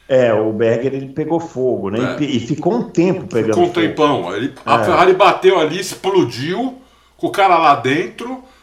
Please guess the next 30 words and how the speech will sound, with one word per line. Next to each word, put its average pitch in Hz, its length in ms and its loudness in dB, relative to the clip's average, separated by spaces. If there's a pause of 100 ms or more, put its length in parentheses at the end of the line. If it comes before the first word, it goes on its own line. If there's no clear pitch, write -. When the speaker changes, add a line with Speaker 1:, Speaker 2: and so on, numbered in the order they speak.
(100)
Speaker 2:
Foi, 339 240 -2
eu - 60 -4
falei, 139 240 -2
morreu. 113 440 -6 (1040)
Speaker 1:
É. 175 300 -6 (220)
Speaker 2:
Falei, 262 140 -14
morreu. 117 460 -6 (460)
Aí 131 180 -4
chegaram 175 560 0
lá 160 180 -2
os, - 280 -10
o, - 120 -18
o, 117 400 -14
o, 104 440 -14
os 90 60 -16
bombeiros, 117 800 -4 (240)
mas 165 160 -4
demorou 233 480 2
um 143 60 0
pouco, 175 420 0
né, 226 160 -2
Bruno? 120 240 -4
Não - 20 -14
Speaker 1:
Sim, 214 360 0
Speaker 2:
foi - 100 -2
Speaker 1:
foi, - 20 0
porque - 100 2
o 220 60 2
Speaker 2:
imediatamente. 180 440 -2
Speaker 1:
carro, 156 580 -2